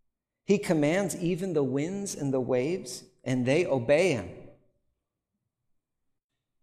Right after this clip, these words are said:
Jesus is revealing Psalm eighty-nine.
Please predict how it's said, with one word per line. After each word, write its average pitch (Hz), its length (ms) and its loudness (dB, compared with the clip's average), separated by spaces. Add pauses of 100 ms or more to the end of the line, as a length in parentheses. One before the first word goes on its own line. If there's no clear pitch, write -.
(1500)
Jesus 139 440 -2
is 113 160 -4
revealing 123 600 -2
Psalm 127 640 -2
eighty-nine. 120 720 -2